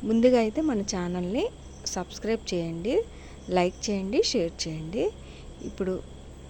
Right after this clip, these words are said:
దోశ ఎలా ప్రిపేర్ చేసుకోవాలో చూసేద్దాము, వచ్చేయండి. మనం దోశ పిండికి ఎలా కొలతలతో వేస్తామో అదేవిధంగా దోశ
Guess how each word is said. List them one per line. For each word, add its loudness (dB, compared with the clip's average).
దోశ 4
ఎలా 2
ప్రిపేర్ 0
చేసుకోవాలో 0
చూసేద్దాము, -2
వచ్చేయండి. -4
మనం 6
దోశ 8
పిండికి 4
ఎలా 4
కొలతలతో 2
వేస్తామో -2
అదేవిధంగా 0
దోశ 4